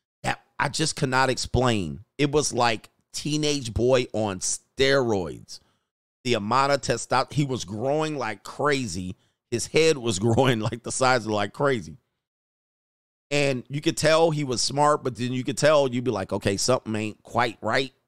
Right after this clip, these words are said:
every now and then. And he would do things that you would be like, "Okay."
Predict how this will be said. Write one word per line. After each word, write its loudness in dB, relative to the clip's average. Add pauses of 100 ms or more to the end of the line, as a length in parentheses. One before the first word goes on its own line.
(120)
every 0
now 2
and 0
then. 0 (1400)
And 0
he 2
would 0
do 4
things 0
that 0
you 0
would -2
be -4
like, 0
"Okay." -2